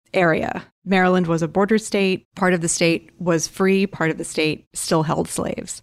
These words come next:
So he was born into a really tumultuous time period. It's hard to say exactly how that shaped him, but I think it must have,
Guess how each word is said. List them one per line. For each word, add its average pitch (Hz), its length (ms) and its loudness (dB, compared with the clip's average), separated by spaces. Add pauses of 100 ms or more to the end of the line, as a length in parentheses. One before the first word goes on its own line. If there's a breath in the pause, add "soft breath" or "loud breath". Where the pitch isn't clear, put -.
So 220 320 2
he 220 160 2
was 214 160 2
born 240 220 2
into 247 260 4
a 180 80 4
really 196 680 2
tumultuous 185 840 2 (140)
time 190 360 2
period. - 640 -4 (360)
It's 202 200 2
hard 330 220 2
to 320 80 4
say 233 380 2
exactly 180 560 2
how 165 220 0
that 156 200 0
shaped 151 400 -2
him, - 300 -2
but 165 200 4
I 196 100 2
think 226 200 2
it 180 100 2
must 151 300 -4
have, - 400 -6